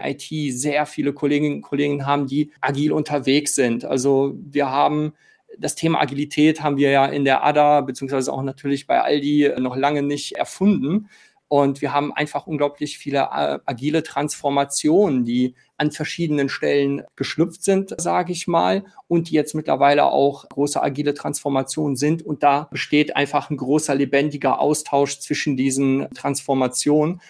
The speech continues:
Und das macht auch einfach Spaß, weil wir sogar sehen, das, was jetzt für die internationale I T als Best Practice vielleicht funktioniert, ist noch nicht, dass man das sogar eins zu eins in den Bereich ada übernehmen kann. Und dieser lebendige Austausch, weil das ist ja auch einfach,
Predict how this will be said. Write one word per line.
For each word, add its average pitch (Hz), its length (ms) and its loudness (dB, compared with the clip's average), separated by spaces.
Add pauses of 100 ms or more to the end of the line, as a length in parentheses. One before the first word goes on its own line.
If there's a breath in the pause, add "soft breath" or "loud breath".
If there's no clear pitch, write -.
Und 131 80 -6
das - 140 -6
macht - 220 -2
auch 160 160 2
einfach 147 320 -4
Spaß, 139 400 -2
weil 147 120 0
wir 143 100 2
sogar 170 580 2 (320)
sehen, 156 480 4
das, 160 200 -2
was 156 180 0
jetzt 147 380 -2
für 139 120 -4
die 151 80 2
internationale 143 920 0
I 139 200 0
T 170 560 -2
als 139 260 0
Best 147 320 0
Practice 151 400 -4
vielleicht 139 360 0
funktioniert, 147 800 -2
ist - 160 -2
noch 143 120 -2
nicht, 156 240 -2
dass 151 120 -4
man 135 120 2
das 139 160 -2
sogar 143 260 0
eins 151 280 -2
zu - 140 -4
eins 143 420 2
in 143 220 -2
den 143 160 0
Bereich 139 540 0
ada 165 300 6
übernehmen 131 640 2
kann. 196 420 -2 (460 soft breath)
Und 139 500 2
dieser 160 240 4
lebendige 139 480 2
Austausch, 160 540 2
weil 131 80 -2
das 131 160 -4
ist - 80 -8
ja 147 80 -2
auch 143 180 2
einfach, 143 360 -6